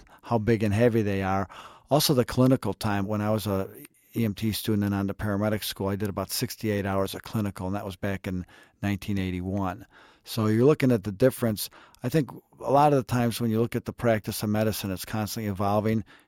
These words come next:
they're finding that, that changes and things that we did one way,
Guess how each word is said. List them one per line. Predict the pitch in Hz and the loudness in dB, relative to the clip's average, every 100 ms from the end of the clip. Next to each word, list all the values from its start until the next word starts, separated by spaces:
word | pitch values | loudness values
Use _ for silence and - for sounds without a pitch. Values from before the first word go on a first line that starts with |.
| _ | _
they're | 107 | -6
finding | - 113 110 107 | -2 0 2 2
that, | 98 101 - | -2 -4 -6
that | 104 | -6
changes | - 117 113 104 101 | -2 0 2 0 -4
and | 101 92 | -6 -2
things | 110 | -2
that | 101 | -2
we | 110 104 113 | -2 -2 -4
did | - 104 | -4 -2
one | 107 110 | 0 2
way, | 107 104 101 | 4 4 2